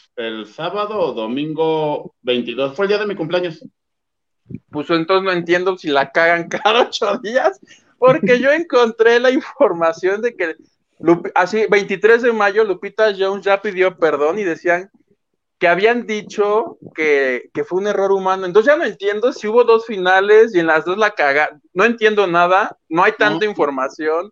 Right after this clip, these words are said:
Speaker 2: el video es precioso,
Speaker 1: Claro.
Speaker 2: este, me metí a, a la, al Twitter de Mexicana Universal, creo que la que ganó fue, este, Sonora, una onda así, pero,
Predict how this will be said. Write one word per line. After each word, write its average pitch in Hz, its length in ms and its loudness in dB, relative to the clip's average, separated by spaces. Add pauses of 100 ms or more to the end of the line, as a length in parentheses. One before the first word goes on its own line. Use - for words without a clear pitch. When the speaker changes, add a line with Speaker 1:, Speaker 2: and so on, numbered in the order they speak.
(100)
Speaker 2:
el 160 180 -4
video 180 240 0
es 196 180 0
precioso, 214 680 -2 (680)
Speaker 1:
Claro. 110 400 -2
Speaker 2:
este, 160 400 2 (540)
me 160 200 0
metí 180 580 0
a, 202 440 4
a 139 260 -8
la, 151 280 -6
al 147 220 -4
Twitter 165 460 -8
de 190 80 -4
Mexicana 147 500 -4
Universal, 143 560 -4
creo 165 200 -6
que - 140 -2
la 175 200 2
que 127 160 -2
ganó 120 340 -2
fue, 143 360 2
este, 113 440 -8
Sonora, 117 540 -2
una 156 180 -2
onda 147 240 0
así, 147 420 -4 (1000)
pero, 147 200 0